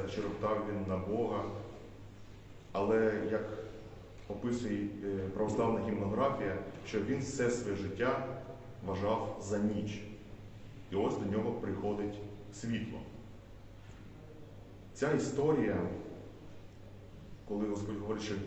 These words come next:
ні він не згрішив, ні його батьки, нагадує нам і історію праведного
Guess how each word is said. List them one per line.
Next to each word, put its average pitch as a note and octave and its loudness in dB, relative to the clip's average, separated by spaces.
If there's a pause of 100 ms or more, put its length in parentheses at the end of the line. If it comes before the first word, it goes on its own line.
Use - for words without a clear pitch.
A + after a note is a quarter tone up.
ні G#2 6
він A#2+ 4
не A2 2
згрішив, G#2 -2
ні G2 -2
його G2 0
батьки, F#2+ 0 (1040)
нагадує A2+ 4
нам A2 4
і G#2+ 2
історію A2 2
праведного G#2 2